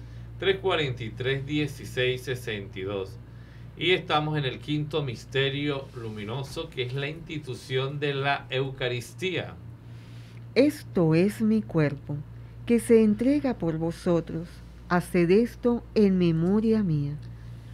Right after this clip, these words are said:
Speaker 1: Buenas noches, ¿de dónde nos llama y cuál es su nombre?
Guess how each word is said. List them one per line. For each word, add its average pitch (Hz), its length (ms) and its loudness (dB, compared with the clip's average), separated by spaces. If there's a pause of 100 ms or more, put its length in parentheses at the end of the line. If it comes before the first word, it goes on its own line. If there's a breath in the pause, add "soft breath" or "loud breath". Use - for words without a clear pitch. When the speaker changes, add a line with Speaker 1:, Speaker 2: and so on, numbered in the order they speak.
(280 loud breath)
Speaker 1:
Buenas 156 460 6
noches, 170 500 -2
¿de 151 160 6
dónde 131 320 0
nos 127 240 -2
llama 147 560 0
y 127 180 -6
cuál 135 500 0
es 131 140 0
su 131 220 -6
nombre? 127 460 -4